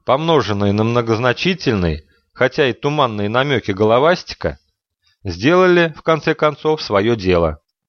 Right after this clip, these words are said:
Куда-то послали гонца, что-то уточнили, и спустя пару часов мы тронулись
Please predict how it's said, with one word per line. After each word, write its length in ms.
Куда-то 360
послали 440
гонца, 600
что-то 400
уточнили, 920
и 80
спустя 500
пару 320
часов 600
мы 160
тронулись 720